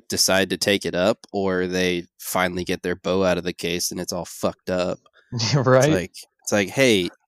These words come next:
Speaker 1: yeah, it's too late for me to fix that, man. Like, I can kinda cobble it together, but
Speaker 2: Right.
Speaker 1: I'm ki-, I'm not the asshole here. You probably should have done this sooner."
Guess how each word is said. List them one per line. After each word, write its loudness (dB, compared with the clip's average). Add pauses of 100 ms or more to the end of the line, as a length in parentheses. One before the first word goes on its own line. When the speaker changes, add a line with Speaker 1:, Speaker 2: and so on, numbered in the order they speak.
Speaker 1:
yeah, 0
it's 0
too 2
late 4
for -6
me 2
to -2
fix -6
that, 0
man. 0
Like, -4
I 0
can -4
kinda -2
cobble 0
it -2
together, 0 (100)
but 0 (600)
Speaker 2:
Right. 0
Speaker 1:
I'm -6
ki-, -6 (100)
I'm 0
not 2
the 0
asshole 0
here. -4
You -8
probably -2
should -8
have -8
done -6
this -8
sooner." -8